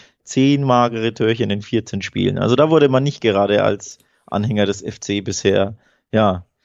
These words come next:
gesegnet mit Offensivspektakel und Toren und Siegen und vielen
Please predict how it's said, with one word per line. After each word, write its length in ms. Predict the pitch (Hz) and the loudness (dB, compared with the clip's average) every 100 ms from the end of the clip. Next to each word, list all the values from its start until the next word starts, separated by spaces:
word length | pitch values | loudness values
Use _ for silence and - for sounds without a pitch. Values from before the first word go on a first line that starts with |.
| _ - - - _ _ _ _ | _ -20 -20 -20 _ _ _ _
gesegnet 760 | - 113 135 156 131 131 - - | -4 2 4 4 2 0 -2 -4
mit 340 | 123 120 - - | -4 -4 -12 -6
Offensivspektakel 1160 | 131 127 123 139 - - 139 - 117 131 131 123 | -6 -2 -2 -4 -8 -6 -8 -2 0 0 -4 -6
und 500 | - 120 120 - - | -6 -8 -10 -20 -12
Toren 380 | - 131 127 123 | -2 2 2 -2
und 160 | 123 | -8
Siegen 400 | 113 120 131 127 | -8 -8 -6 -6
und 180 | 120 117 | -6 -8
vielen 580 | - 131 117 117 120 | -4 0 2 0 -4